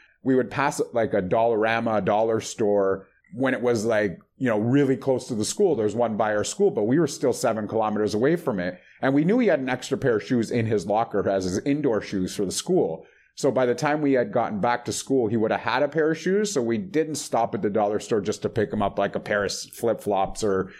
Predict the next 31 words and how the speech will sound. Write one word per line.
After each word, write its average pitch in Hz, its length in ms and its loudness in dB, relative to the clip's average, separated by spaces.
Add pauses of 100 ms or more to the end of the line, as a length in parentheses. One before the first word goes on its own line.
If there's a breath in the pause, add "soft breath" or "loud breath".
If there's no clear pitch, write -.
(140 loud breath)
sandals 101 580 0
or 92 80 2
whatever 95 380 0
it 80 60 -2
was, 98 420 0 (840 loud breath)
uh, 107 160 2
just 120 260 -2
to 120 80 0
get 113 200 0
him 104 120 -2
back 110 260 0
another 98 600 0 (280 loud breath)
half 117 240 -2
a 113 60 -2
kilometer 107 560 0
to 98 600 -2
school. - 580 -4 (300)
So 127 160 0
he 131 120 2
ended 175 180 -2
up 147 120 -2
having 127 260 0
to 117 60 0
walk 107 380 0
back 104 320 -2 (500)
the 113 160 -2
entire 117 480 0
way 107 460 0 (720)
in 117 220 0
one 113 220 0
shoe. 104 400 -4